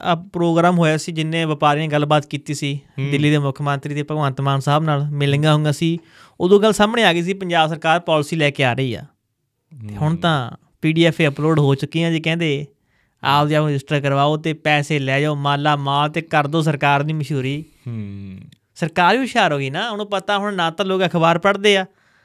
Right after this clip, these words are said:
Speaker 1: ਨਾ ਕਿਸੇ ਕੋਲ ਟੀ ਵੀ ਦੇਖਣ ਦਾ ਟਾਈਮ ਆ।
Speaker 2: ਹੁਣ ਤਾਂ ਵੈੱਬ 'ਤੇ ਹੀ ਆ ਸਾਰਾ ਕੁਛ।
Speaker 1: ਆਲਾ ਵੈੱਬ 'ਤੇ ਹੀ ਆ।
Speaker 2: ਡਿਜੀਟਲ ਹੀ ਹੋ
Speaker 1: ਤੇ
Speaker 2: ਗਿਆ।
Speaker 1: ਇੱਥੇ ਪੈਸਾ ਸਾਰਾ ਇਨਵੈਸਟ ਕਰੋ।
Speaker 2: ਹੂੰ।
Speaker 1: ਖਾਸ ਗੱਲ ਇਹ ਵੀ ਆ, ਫਿਰ ਉਹ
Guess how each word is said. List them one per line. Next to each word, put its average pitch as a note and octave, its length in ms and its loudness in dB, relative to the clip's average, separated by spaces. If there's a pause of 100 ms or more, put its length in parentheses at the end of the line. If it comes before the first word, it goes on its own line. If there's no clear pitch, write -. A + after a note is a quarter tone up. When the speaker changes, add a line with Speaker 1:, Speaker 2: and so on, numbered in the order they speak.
(480)
Speaker 1:
ਨਾ D3 160 0
ਕਿਸੇ F3+ 240 -4
ਕੋਲ A3+ 160 0
ਟੀ G3+ 160 -4
ਵੀ G3+ 140 2
ਦੇਖਣ G3+ 280 2
ਦਾ G#3 120 0
ਟਾਈਮ F#3+ 300 0
ਆ। G3 100 -6 (180)
Speaker 2:
ਹੁਣ C3 100 -6
ਤਾਂ D3+ 180 -2
ਵੈੱਬ C#3+ 220 0
'ਤੇ D3 120 -6
ਹੀ C3 60 0
ਆ G#2 80 -2
ਸਾਰਾ G2 160 -8
ਕੁਛ। F#2 140 -12
Speaker 1:
ਆਲਾ F#3 240 4
ਵੈੱਬ E3+ 240 2
'ਤੇ F#3+ 140 0
ਹੀ D3+ 120 0
ਆ। A2+ 200 -6
Speaker 2:
ਡਿਜੀਟਲ B2 360 -4
ਹੀ C3 100 -2
ਹੋ G#2 80 -4
Speaker 1:
ਤੇ G2+ 60 0
Speaker 2:
ਗਿਆ। A#2+ 60 2
Speaker 1:
ਇੱਥੇ - 240 0
ਪੈਸਾ F3+ 300 2
ਸਾਰਾ D#3+ 240 2
ਇਨਵੈਸਟ D#3 380 -2
ਕਰੋ। C3 280 -12 (260)
Speaker 2:
ਹੂੰ। G2 140 -14
Speaker 1:
ਖਾਸ F3 280 4
ਗੱਲ A#3 220 2
ਇਹ A#3+ 100 4
ਵੀ C4+ 120 -2
ਆ, E3 420 2
ਫਿਰ F#3 240 -4
ਉਹ G#3+ 140 2